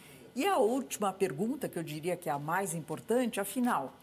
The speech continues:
as vacinas que nós todos já vacinamos e que nós temos hoje disponíveis, vão dar conta de barrar e bloquear essa nova variante?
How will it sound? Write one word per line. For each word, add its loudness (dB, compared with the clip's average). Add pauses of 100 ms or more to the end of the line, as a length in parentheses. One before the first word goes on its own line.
(120)
as -4
vacinas 0
que -10
nós 0
todos 0
já 0
vacinamos -4
e -8
que -12
nós -4
temos 0
hoje 0
disponíveis, -4 (400)
vão 0
dar 0
conta 0
de -6
barrar 0
e -4
bloquear -2
essa -6
nova -2
variante? -2